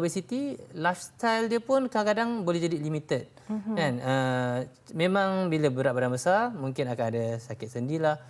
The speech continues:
Speaker 2: Ya.
Speaker 1: Uh, orang lain bersukan, dia tak boleh sebab mungkin, uh, cepat penat dan
Speaker 2: Mhm.
Speaker 1: sebagainya lah. So, benda ni semua berkait, just bukan just physical, dia akan definitely akan ma-, boleh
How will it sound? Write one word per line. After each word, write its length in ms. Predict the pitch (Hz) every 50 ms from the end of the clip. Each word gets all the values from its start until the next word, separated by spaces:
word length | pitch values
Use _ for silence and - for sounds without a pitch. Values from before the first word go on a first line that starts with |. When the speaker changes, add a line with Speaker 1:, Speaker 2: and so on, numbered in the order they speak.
| - -
Speaker 2:
Ya. 400 | - 214 202 190 123 120 120 117
Speaker 1:
Uh, 0 | 113 127
orang 240 | 127 135 135 131 131
lain 160 | 131 135 127
bersukan, 640 | 123 131 123 - 147 - - 165 160 160 160 151 120
dia 80 | 117
tak 160 | 113 110 107
boleh 240 | 120 127 143 147 139
sebab 160 | 135 135 120
mungkin, 400 | 117 120 120 123 131 127 131 147 147 - - - - - - - - -
uh, 100 | 117 113
cepat 300 | 117 - - - 117 -
penat 380 | - 156 151 160 160 160 - 123
dan 180 | 127 139 147 147
Speaker 2:
Mhm. 60 | -
Speaker 1:
sebagainya 460 | 220 214 123 127 127 131 135 147 170
lah. 100 | 175 180
So, 220 | 160 - 190 190 175
benda 400 | 123 143 143 147 165 170 180 180
ni 320 | 175 - 170 165 190 196
semua 240 | 190 - 170 185 180
berkait, 480 | 160 147 156 151 - 175 190 190 - - - - - - - -
just 240 | 135 151 165 156 143
bukan 480 | 139 139 139 - - 160 147 143 139
just 400 | 131 131 123 - - - - - - -
physical, 480 | 139 143 143 151 147 - 202 202 220 196
dia 240 | 165 170 139 135
akan 320 | 131 - 147 139 135 135 127
definitely 480 | 135 131 131 - 135 139 147 156 160
akan 400 | - 120 113 - 127 123 127 127 127 - - - - - - - - -
ma-, 240 | - 135 143 143 - 156
boleh 320 | 135 127 147 156 175 185